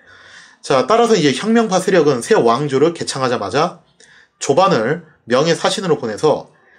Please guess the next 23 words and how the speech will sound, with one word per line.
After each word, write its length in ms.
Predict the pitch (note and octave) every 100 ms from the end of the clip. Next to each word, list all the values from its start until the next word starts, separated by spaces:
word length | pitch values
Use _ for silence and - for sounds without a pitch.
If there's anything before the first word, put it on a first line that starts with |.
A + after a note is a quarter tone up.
| _
이 140 | B2 E3+
사실을 340 | G#3 G3+ E3+
알리게 280 | A2 B2+ A#2+
됩니다. 420 | G#2+ F#2+ F2 - _ _ _ - - - _
그리고 320 | - G3+ F3
파견됐던 640 | - G#3+ A#3 G#3+ G3 E3
조반은 580 | - B2+ B2 E3 F#3 F3+
천삼백구십이 720 | - G#3 G3+ E3 - C3 B2
년 160 | A2+ A2+
시월, 460 | A2 - F3 F#2 - _ _ _
그러니까 160 | C#3+ C#3
이제 140 | C#3+
조선이 380 | - C3+ F#3+ D#3+
개국된 460 | C3 C#3 D3 D#3 B2
다음에 220 | A#2 A2
대략 280 | A#2 B2+ C3
한 160 | G2+ - - _
삼 220 | - G#3
개월 160 | A3 A3
정도 200 | G3+ C#3
있다가 320 | A#2 G#2+ B2
돌아오게 320 | - B2 A2
되죠. 340 | G#2 G2 F2+